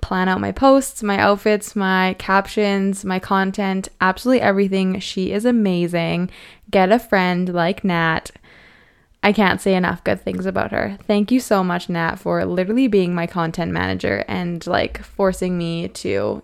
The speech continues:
get my act together when it comes to my social media and my TikTok. She literally texted me and was like, "Hey, this is your content manager. Just a friendly reminder, you haven't posted on TikTok in three days." I'm like, "Thank you.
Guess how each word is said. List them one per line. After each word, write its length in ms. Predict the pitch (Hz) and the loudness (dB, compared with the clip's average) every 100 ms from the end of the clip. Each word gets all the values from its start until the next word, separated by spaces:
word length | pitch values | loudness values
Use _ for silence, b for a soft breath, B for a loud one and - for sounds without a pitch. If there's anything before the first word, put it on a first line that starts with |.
| 185 | -4
get 240 | - - | -2 0
my 140 | 196 190 | 0 0
act 300 | 180 175 - | 0 -2 -4
together 340 | 190 185 - | -4 -2 -2
when 160 | 202 202 | -2 -4
it 80 | |
comes 300 | - 190 185 | -4 -6 -6
to 340 | - 202 - 202 | -8 -6 -6 -8
my 460 | 214 180 180 196 226 | -8 -6 -4 -6 -6
social 260 | 226 247 | -4 2
media 440 | 302 415 240 175 - | 4 6 4 2 0
and 100 | 220 | 2
my 80 | 233 | 4
TikTok. 500 | 254 294 165 - - B B | 4 2 2 0 -6 B B
She 160 | - 269 | -4 2
literally 300 | 262 254 285 | 4 4 4
texted 340 | 226 185 - | 2 -2 0
me 80 | 220 | 2
and 140 | 226 220 | 4 2
was 120 | 214 | 4
like, 200 | 208 202 B B | 2 2 B B
"Hey, 460 | - 330 311 277 269 B B _ _ | -2 2 4 4 0 B B _ _
this 240 | 262 269 | 4 4
is 180 | 302 285 | 0 0
your 80 | 302 | 0
content 560 | 294 285 277 277 247 220 | 0 0 0 2 0 2
manager. 560 | 208 202 202 202 208 | 2 2 2 2 2
Just 300 | 196 202 - | 4 0 2
a 60 | 247 | 0
friendly 340 | 254 254 262 | 2 4 4
reminder, 440 | 262 254 277 247 226 | 4 4 4 6 4
you 180 | 220 | 4
haven't 280 | 208 196 196 | 2 0 -2
posted 340 | 208 226 - 233 | -2 -4 -2 0
on 140 | 240 | 2
TikTok 460 | 240 - 220 202 202 | 0 -2 0 0 0
in 120 | 190 | -2
three 380 | - 190 190 214 | -2 -2 -2 4
days." 540 | 277 262 226 214 214 | 6 8 8 6 4
I'm 180 | 214 202 | -2 -4
like, 220 | 196 196 | -4 -4
"Thank 320 | 196 190 190 | -2 -2 -2
you. 440 | 180 175 170 185 | -2 0 -2 -4